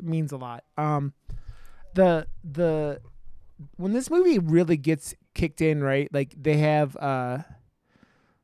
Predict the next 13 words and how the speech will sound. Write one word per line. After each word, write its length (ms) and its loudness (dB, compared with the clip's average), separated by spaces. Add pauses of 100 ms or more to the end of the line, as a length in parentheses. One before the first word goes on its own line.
(300)
the, 340 2
the, 380 2 (100)
the 180 2
one 180 6
character 340 4
disappears. 1000 -2
The, 180 0 (100)
the, 500 -10
what's 180 -8
her 120 -6
name? 340 -10 (180)
Um, 480 -14 (180)
the, 580 -8